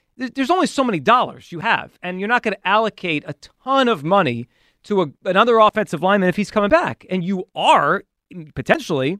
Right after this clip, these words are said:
or a high pick if he's not. It, it changes the entire offseason, whether he's in or he's out. All right, two one five, five nine two, nine four nine four. You can react as the Jolly debate was ac-, it was actually more fun than I thought it would be.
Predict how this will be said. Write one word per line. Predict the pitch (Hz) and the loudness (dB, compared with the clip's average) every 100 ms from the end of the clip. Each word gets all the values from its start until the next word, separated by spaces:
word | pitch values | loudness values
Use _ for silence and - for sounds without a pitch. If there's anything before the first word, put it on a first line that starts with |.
| - | -2
or | 190 190 | 2 4
a | 156 | 2
high | 156 202 | 0 0
pick | - 254 - | 0 -4 -4
if | 196 - | -8 -10
he's | 185 208 | -12 -4
not. | 277 294 | 0 0
It, | - | 0
it | 190 | -2
changes | - 269 294 247 | -8 -8 -6 -6
the | 240 | -4
entire | 226 - - 254 254 | -4 -6 -6 0 2
offseason, | 214 254 294 185 160 165 180 - _ _ | 2 2 0 -2 -4 -2 -6 -8 _ _
whether | - 233 240 | 2 4 4
he's | 240 196 | 2 2
in | 247 | 2
or | 240 | 4
he's | 196 | 4
out. | 180 | 6
All | 190 | 4
right, | |
two | 170 285 | 2 0
one | 285 262 | 0 0
five, | 262 247 233 | 4 4 4
five | 247 240 | 4 2
nine | 226 220 | 2 0
two, | - 208 | 0 0
nine | 196 196 | 2 2
four | - 185 | 2 2
nine | 175 160 | 4 2
four. | 175 - _ - | 0 -6 _ 0
You | 294 | 0
can | - 262 | 2 4
react | 220 170 131 185 | 4 4 0 -10
as | |
the | - | -8
Jolly | 160 214 214 202 | 0 4 4 4
debate | 165 185 185 151 _ _ _ _ | 2 4 4 2 _ _ _ _
was | 180 180 | -2 2
ac-, | 247 277 | 2 2
it | |
was | 247 | 2
actually | 320 392 403 | 2 2 -4
more | 294 269 247 | -2 0 0
fun | 254 233 | 2 2
than | 208 | 2
I | |
thought | 190 202 | 6 6
it | 175 | 6
would | |
be. | 123 - | 0 -10